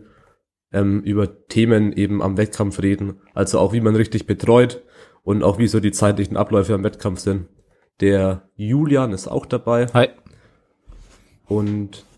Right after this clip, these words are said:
Speaker 1: zu Paul, du kannst dich ja mal ganz kurz vorstellen, wer du so bist, was du so machst.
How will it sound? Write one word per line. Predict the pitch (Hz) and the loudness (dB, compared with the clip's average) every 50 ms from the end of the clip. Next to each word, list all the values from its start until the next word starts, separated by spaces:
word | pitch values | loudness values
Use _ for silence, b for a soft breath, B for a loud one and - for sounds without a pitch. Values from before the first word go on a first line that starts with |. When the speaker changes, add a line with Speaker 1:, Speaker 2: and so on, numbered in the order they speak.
| _ _ | _ _
Speaker 1:
zu | - - 117 | -12 -12 -12
Paul, | - - - 117 120 139 156 156 165 156 | -12 -2 2 4 6 6 6 4 4 0
du | 131 120 | -4 -6
kannst | - - 123 123 - | -2 -2 -2 -2 0
dich | - 123 | -2 -2
ja | 123 | 0
mal | 123 117 117 | 0 0 2
ganz | - 117 123 117 - | 2 0 0 -2 -4
kurz | - 120 113 | -6 -8 -8
vorstellen, | - - 123 131 131 - - 139 135 131 120 | 0 2 2 2 2 2 -2 -2 -2 2 2
wer | 110 110 | 2 0
du | 113 | 0
so | - - | 0 -2
bist, | 104 113 127 131 - - | 0 0 0 -2 0 -2
was | - 107 - - | -2 -2 -2 -2
du | - 101 | -6 -4
so | - 98 | -2 0
machst. | 90 90 90 - - - - | 0 0 0 -2 -6 -12 -16